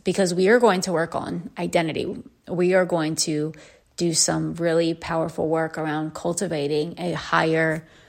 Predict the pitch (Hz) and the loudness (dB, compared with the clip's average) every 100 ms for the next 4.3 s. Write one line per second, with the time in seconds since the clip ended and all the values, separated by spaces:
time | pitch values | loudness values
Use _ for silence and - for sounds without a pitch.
0 | _ - 180 170 160 - 143 - 139 220 | _ -6 0 0 0 -2 -2 0 4 4
1 | 269 - _ - _ _ _ _ _ _ | 2 -10 _ -20 _ _ _ _ _ _
2 | - 156 196 - 175 175 233 269 277 254 | -10 4 4 6 4 6 6 6 6 4
3 | - 214 - - 202 214 175 156 147 - | 2 -2 -2 2 2 4 0 0 0 0
4 | 151 - | -2 -6